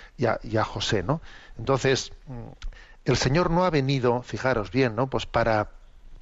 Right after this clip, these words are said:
para evitarnos, ¿eh? para evitarnos esa despedida, sino ha venido, pues, para que la, la entendamos como, como el camino hacia la plenitud,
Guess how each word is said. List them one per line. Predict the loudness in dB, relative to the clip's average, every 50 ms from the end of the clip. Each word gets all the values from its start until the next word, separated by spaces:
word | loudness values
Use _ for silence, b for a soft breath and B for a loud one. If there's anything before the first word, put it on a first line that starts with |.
| -16 -10 -8 -8 -6 -2
para | 0 0 2 4 4
evitarnos, | 4 2 2 -2 -4 -4 -2 0 0 0 0 -2 -2 0 0 0 0 0 -2 -6 -8 -10 -10 -4 -2
¿eh? | 0 0 0 -2 B B B B B B B B B B B B
para | 0 2 2 4
evitarnos | 2 2 0 -2 0 0 0 2 2 2 2 2
esa | 2 2 2 2
despedida, | 2 0 0 0 2 2 4 4 4 2 2 2 0 0 -4 -8 -12 -14 -14 -14 -14 -14 -14 -14 -14 -16 -16 -18 -18 -18 -18 -20 B B B B B B B B B B B B B B B B B -8
sino | -4 -2 0 0 2 0 2
ha | 2 2
venido, | 2 2 2 2 2 2 0 -2 -2 -8 -10 -4
pues, | -2 -2 -2 0
para | 0 2 2 2 0
que | 0 2 2 4 4
la, | 4 2 2 0 0
la | 0 0
entendamos | 0 0 0 0 0 0 2 2 0 2 2 2 0 0 -2 -6 -12 -18 -20 -14 -6
como, | -2 0 0 2 2 2 2 2 0 -2 -4 -4
como | -2 0 2 2
el | 2 2
camino | 2 0 2 2 2 2 2 0 0 -2 -6
hacia | -6 -4 -2 0 2 2
la | 2 2 2
plenitud, | 0 0 0 -2 -2 0 0 -2